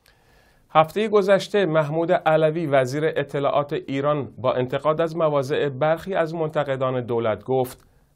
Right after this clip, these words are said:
«در بعضی بولتن‌هایی که به چاپ می‌رسد دروغ‌های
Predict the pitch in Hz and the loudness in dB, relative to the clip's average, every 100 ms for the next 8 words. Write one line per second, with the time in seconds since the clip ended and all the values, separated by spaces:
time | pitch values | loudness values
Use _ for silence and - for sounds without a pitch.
0 | _ - 160 165 202 214 226 202 202 185 | _ 0 2 4 2 2 0 0 0 -2
1 | 160 175 170 165 - 156 156 - 180 170 | -2 0 0 -2 -4 -4 -4 -2 -2 -2
2 | 143 135 123 - 151 165 - 139 143 143 | -2 -2 -2 0 0 0 -6 -8 -4 -4
3 | 127 139 151 | -4 -2 0